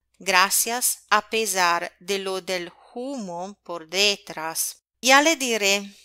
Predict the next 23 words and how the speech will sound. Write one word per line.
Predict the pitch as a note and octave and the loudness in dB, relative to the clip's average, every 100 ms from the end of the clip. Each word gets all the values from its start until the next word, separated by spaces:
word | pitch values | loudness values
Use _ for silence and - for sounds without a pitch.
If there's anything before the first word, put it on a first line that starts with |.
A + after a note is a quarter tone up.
| _ - | _ -10
a | - G#3+ | -4 0
la | G3 | 0
criada | - - A3 A3+ B3+ C4+ A3+ F3+ D#3+ _ _ - | -2 -8 -4 2 4 4 2 0 -2 _ _ -8
que | B3+ | -6
no | A3+ A3 A3 | -6 -4 -2
se | G#3+ - - A#3+ | 2 4 2 2
la | A#3+ A3 | 2 2
enseñe | G#3 - - C4 C4 C4 C4 B3+ - | 2 0 2 -2 -4 -6 -2 -2 0
a | F#3 | -2
las | F3 E3+ - | 0 0 -2
visitas. | D#3 D#3 D#3 D#3 - D#3+ - - - _ _ - | -4 -8 -8 -6 -8 -6 -4 -6 -10 _ _ -6
Sería | - F#3+ F3 E3+ F#3 G3 G#3 | -2 0 -2 -4 -4 -2 -2
el | G#3 - _ | -4 -10 _
colmo | - G#3+ F3+ D#3 D#3 D3 _ - - - - | -6 -4 -4 -10 -16 -20 _ -20 -18 -14 0
que | G3+ | 0
también | - F3 F3 G3 C4 C#4 - _ - | 2 -2 -2 0 0 0 -6 _ -18
nos | F#3 E3+ E3 - D#3+ | -10 -4 -2 -2 -4
gafasen | D#3 G3 - - A#3+ A#3+ - - C#4 B3 | 0 0 0 -2 0 2 2 0 -2 -4
la | F#3 - _ | -4 -6 _
plancha | G#3+ A3 A#3+ - C4+ | 2 2 4 0 0
con | - F#3+ F3+ | -2 -8 -2
sus | - C4+ C4+ | -2 2 2
comentarios, | - D4+ C4+ A#3 G3 - G#3+ F#3+ D#3+ D3+ D#3 - - _ | 2 -2 -2 -2 -2 6 8 8 2 -8 -6 -6 -8 _